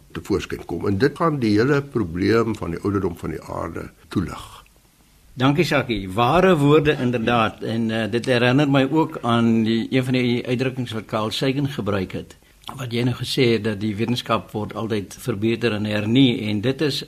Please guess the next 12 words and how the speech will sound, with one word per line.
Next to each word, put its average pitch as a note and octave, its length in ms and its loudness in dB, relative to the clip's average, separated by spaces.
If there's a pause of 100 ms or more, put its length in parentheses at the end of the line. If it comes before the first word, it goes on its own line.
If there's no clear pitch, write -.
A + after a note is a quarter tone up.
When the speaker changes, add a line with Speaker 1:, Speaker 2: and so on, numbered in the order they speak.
(120)
Speaker 2:
as A2 280 -4
jy A2+ 420 0 (920)
'n G#2+ 160 -8
wetenskaplike C3+ 720 2
bevinding B2 840 2
of G#2 280 -8
resultate B2 800 -2
wil A2 240 2
weerlê, A2+ 960 4 (640)
die A2 160 -2
data A#2 420 0
daarvan, G#2 520 -2